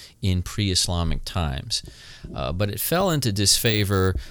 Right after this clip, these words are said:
and the, the Prophet himself is often seen as being harsh against poets and, and condemning them. Now, he wasn't specifically against poets when we look at what he said, but he was against what they were actually using their poetry for.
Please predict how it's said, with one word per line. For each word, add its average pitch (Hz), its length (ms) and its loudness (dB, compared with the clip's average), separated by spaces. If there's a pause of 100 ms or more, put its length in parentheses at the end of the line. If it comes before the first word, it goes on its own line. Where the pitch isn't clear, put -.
(120)
and 98 380 2
the, 87 220 0
the - 180 -8
Prophet 123 420 0
himself 104 640 2
is 90 500 0 (300)
often 113 400 2
seen 98 420 4
as 87 200 0
being 87 260 0
harsh 95 640 2
against 92 380 -4
poets 85 440 0
and, 80 320 -2
and 82 160 -2
condemning 90 520 2
them. 71 240 -2 (420)
Now, 110 60 4
he 131 100 8
wasn't 127 300 4
specifically 98 800 2
against 87 580 0
poets 87 480 0
when 90 80 0
we 87 120 2
look 98 200 0
at - 80 -4
what 82 220 -2
he 85 120 -4
said, 87 440 0 (200)
but 101 120 0
he 143 100 4
was 123 160 2
against 104 560 0
what 101 380 -2
they 92 180 0
were 87 160 -2
actually 87 360 -4
using 87 360 2
their 85 160 0
poetry 85 600 -4
for. - 500 0